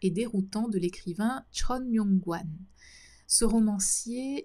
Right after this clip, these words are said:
est l'une des figures les plus explosives d'une nouvelle génération d'auteurs affranchis qui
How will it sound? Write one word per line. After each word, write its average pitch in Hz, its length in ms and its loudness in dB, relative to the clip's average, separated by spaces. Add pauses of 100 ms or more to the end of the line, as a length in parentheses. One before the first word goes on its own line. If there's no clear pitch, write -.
(100)
est 196 60 2
l'une 226 380 0
des 185 120 -2
figures 233 500 -6
les 190 120 0
plus 196 300 -2
explosives 226 680 -6
d'une 190 180 6
nouvelle 226 300 2
génération 190 580 0
d'auteurs 180 500 -2 (100)
affranchis 196 840 -4 (960)
qui 240 420 -6